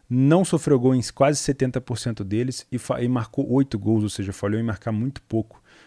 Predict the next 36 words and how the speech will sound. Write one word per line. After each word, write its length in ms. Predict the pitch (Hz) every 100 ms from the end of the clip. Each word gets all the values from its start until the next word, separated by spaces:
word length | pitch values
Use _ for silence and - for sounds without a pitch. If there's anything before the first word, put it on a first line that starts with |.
| _
Já 140 | - 123
o 80 |
time 220 | 120 135 127
do 100 | 110
Gerve 320 | 98 123 120
não 240 | 117 147
venceu 380 | 151 139 - 139
nenhum 260 | 139 127 143
primeiro 320 | 139 131 117
tempo 300 | 117 127 127
e 20 |
não 140 | 127
marcou 320 | 131 117 - 135
nenhum 360 | 131 123 139
gol. 300 | 110 110 110 - _ _ _
Dá 120 | 90
pra 120 | 92 107
ficar 220 | - 117
de 100 | 117
olho 100 | 123
nesse 220 | 127 -
back 240 | 123 -
molde 300 | 135 131 139
aqui 180 | 139 -
se 100 | 120
você 200 | 127 135
tem, 280 | 131 135 117 - _ _ -
é, 360 | 110 107 98 98
cotação 580 | 123 - 107 - 135 139
e 120 | 120
método 360 | 120 113 123
pra 160 | 113 117
odds 200 | 117 117
baixas, 520 | 95 87 85 - -
tá 140 | - 95
bom? 200 | 107